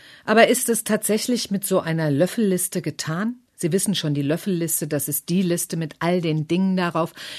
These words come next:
die man schon immer mal tun wollte, bevor man den Löffel abgibt. Ich glaube, am Ende geht es gar nicht so sehr darum, dass man dies getan und das gelassen hat. Am Ende geht es darum, dass ich genug dichte Momente erlebt habe,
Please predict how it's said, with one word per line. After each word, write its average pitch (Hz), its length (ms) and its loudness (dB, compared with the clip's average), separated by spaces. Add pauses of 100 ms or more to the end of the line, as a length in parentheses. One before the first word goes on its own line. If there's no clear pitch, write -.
(140)
die 196 60 2
man 190 160 4
schon 190 160 0
immer 226 240 6
mal 190 220 4
tun 240 360 4
wollte, 170 480 0
bevor 160 380 -4
man 160 240 0
den 143 200 0
Löffel 135 440 -4
abgibt. - 560 -14 (560)
Ich - 160 -10
glaube, 220 260 2
am 208 120 2
Ende 190 260 0
geht 180 260 -4
es - 160 -6
gar 135 160 -6
nicht 139 160 -4
so 156 100 -6
sehr 151 220 -2
darum, 160 320 0
dass 151 200 -2
man 160 200 -2
dies 196 240 -2
getan 180 560 -4 (240)
und 156 200 -6
das 147 280 -2
gelassen 147 440 -4
hat. - 220 -16 (540)
Am 160 120 -4
Ende 226 380 2
geht 190 240 -2
es 165 180 -6
darum, 175 540 -2 (300)
dass 151 160 -6
ich - 160 -10
genug 196 400 0 (180)
dichte 208 320 -2
Momente 165 460 -2
erlebt 127 440 -10
habe, 135 360 -10